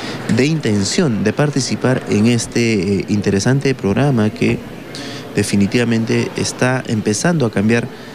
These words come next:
la vida de la persona que vive en la zona altoandina, donde antes era, eh, tenía muy pocas posibilidades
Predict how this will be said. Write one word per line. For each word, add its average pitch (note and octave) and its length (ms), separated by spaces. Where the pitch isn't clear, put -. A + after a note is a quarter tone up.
la G2 160
vida A2 320
de F#2+ 80
la F2+ 140
persona A2+ 520
que G2+ 140
vive G#2+ 440
en G2 120
la F#2 100
zona G#2 440
altoandina, A2+ 680
donde G2 320
antes G#2+ 480
era, G#2+ 320
eh, F#2+ 200
tenía A#2 320
muy A#2+ 220
pocas A#2+ 380
posibilidades A2 960